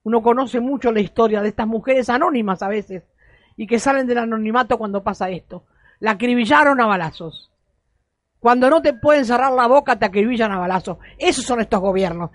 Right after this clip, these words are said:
Este es el gobierno amigo de, de Macri. Macri también tiene esa idea. Si no te puede callar, te acribilla a balazos. Así que bueno,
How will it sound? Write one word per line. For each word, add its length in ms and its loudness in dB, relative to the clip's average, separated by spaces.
Este 240 2
es 40 4
el 60 0
gobierno 340 4
amigo 300 2
de, 160 4
de 220 -4
Macri. 420 -4
Macri 260 -2
también 380 0
tiene 160 -4
esa 180 -6
idea. 320 -6
Si 180 -8
no 120 2
te 120 0
puede 280 -2
callar, 460 -2
te 80 -6
acribilla 440 -6
a 20 -4
balazos. 460 -8
Así 280 -2
que 80 -2
bueno, 420 0